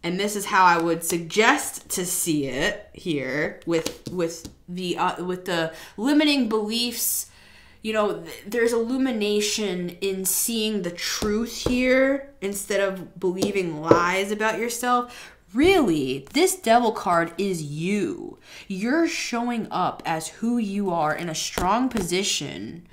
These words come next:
regarding your beliefs. Here you are, Cappy.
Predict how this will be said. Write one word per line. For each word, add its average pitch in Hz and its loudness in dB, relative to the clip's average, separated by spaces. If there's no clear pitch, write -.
regarding 220 4
your 208 4
beliefs. 170 -4
Here 254 0
you 262 4
are, 254 4
Cappy. 180 -2